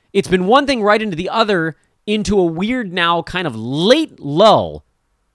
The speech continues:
where we had all this stuff happen, bang, bang, bang, bang, bang, bang, bang,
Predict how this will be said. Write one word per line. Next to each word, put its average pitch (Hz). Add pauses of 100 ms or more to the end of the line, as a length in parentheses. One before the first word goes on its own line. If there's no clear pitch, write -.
(260)
where 175
we 170
had 160
all 359
this 381
stuff 262
happen, 196
bang, 233
bang, 233
bang, 226
bang, 214
bang, 208
bang, 208
bang, 214